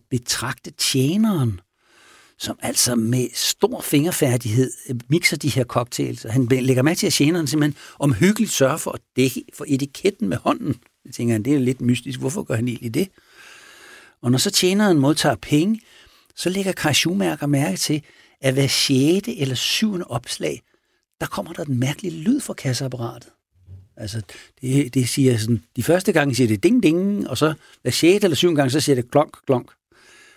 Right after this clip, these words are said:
Det synes han, det var da egentlig mærkeligt, og han sidder der længe og lægger mærke til det der.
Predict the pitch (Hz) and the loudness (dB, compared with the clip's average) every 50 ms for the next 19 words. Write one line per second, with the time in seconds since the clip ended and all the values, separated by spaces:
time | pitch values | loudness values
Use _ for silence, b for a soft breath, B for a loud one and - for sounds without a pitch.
0 | b b b _ _ - - - 107 101 82 82 82 - - 165 156 127 120 104 | b b b _ _ -20 -20 -18 -18 -18 -18 -20 -18 -10 -8 -6 -4 -4 -4 -4
1 | 104 107 104 98 98 107 107 - 92 95 120 165 175 - - - - - 101 110 | -6 -10 -14 -14 -14 -16 -18 -18 -16 -12 -10 -10 -10 -10 -12 -16 -16 -14 -8 -2
2 | - 170 202 185 156 165 139 127 131 147 185 214 226 220 170 139 135 131 123 120 | 0 0 2 2 2 2 4 4 4 4 4 2 0 2 2 4 4 4 4 2
3 | 131 147 143 - 165 143 160 147 143 151 151 | 2 0 0 -2 -4 -2 -2 -2 -2 -2 -6